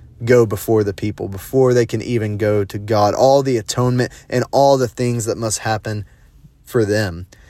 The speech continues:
And so it's this beautiful process that we see of how holy, holy, holy our God is. And in this, I, man, you just think of Isaiah six.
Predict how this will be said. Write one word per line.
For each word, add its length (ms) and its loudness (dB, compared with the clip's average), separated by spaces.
And 400 2
so 240 6
it's 160 0
this 240 0
beautiful 500 4
process 560 2
that 160 -2
we 180 2
see 460 -2
of 160 -2
how 460 2
holy, 560 4
holy, 520 2
holy 640 0
our 220 -2
God 320 -4
is. 400 -8
And 380 0
in 220 4
this, 360 2
I, 200 -2
man, 340 2
you 140 -4
just 240 2
think 200 0
of 120 4
Isaiah 440 2
six. 560 -6